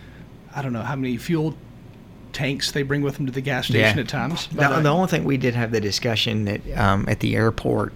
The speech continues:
Speaker 2: that it's mainly diesel and, uh, what they said, told us yesterday, it was mainly diesel, um, fuel. So that would be, you know, what makes kerosene. So our,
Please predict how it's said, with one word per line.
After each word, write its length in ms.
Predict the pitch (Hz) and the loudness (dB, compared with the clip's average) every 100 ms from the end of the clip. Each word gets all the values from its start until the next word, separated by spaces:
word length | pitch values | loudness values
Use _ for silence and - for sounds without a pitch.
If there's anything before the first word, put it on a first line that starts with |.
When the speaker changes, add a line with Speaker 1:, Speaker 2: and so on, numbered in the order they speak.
| - | -6
Speaker 2:
that 340 | - 101 104 - - | 2 2 2 -2 -6
it's 200 | - - | -4 2
mainly 640 | 113 120 120 107 104 98 - - - - - - - - - - - - | 4 6 6 6 4 2 -2 -16 -16 -16 -16 -18 -18 -20 -18 -18 -10 -2
diesel 600 | 104 131 - 131 120 120 - | 8 8 10 8 6 4 4
and, 840 | 113 107 107 104 104 101 104 107 - - - | 4 6 6 6 6 4 4 0 -4 -14 2
uh, 220 | 107 104 | 4 6
what 180 | 117 117 | 6 6
they 100 | 110 | 6
said, 260 | - 127 | 6 4
told 200 | - 123 | 6 6
us 140 | 113 - | 6 6
yesterday, 540 | 113 - 104 101 101 | 4 6 4 6 6
it 100 | 101 | 4
was 100 | 98 | 2
mainly 320 | 107 107 107 98 | 4 6 6 2
diesel, 760 | 95 113 113 117 110 107 107 - - - | 4 4 6 6 6 4 0 -8 -16 -2
um, 520 | 107 98 95 92 98 - - | 2 4 4 2 -2 -6 -8
fuel. 380 | - 110 104 101 | 4 6 6 4
So 180 | - 104 | 4 4
that 180 | 110 - | 4 2
would 160 | 101 | 2
be, 240 | 101 104 101 - | 4 4 2 0
you 80 | 104 | 2
know, 140 | 92 - - - - - - - - | 2 -4 -20 -18 -18 -18 -6 -4 2
what 200 | 117 113 | 2 4
makes 200 | 110 - | 2 4
kerosene. 580 | - 120 104 104 98 104 | 8 8 8 6 4 4
So 180 | - - - | 2 0 2
our, 200 | 104 | 4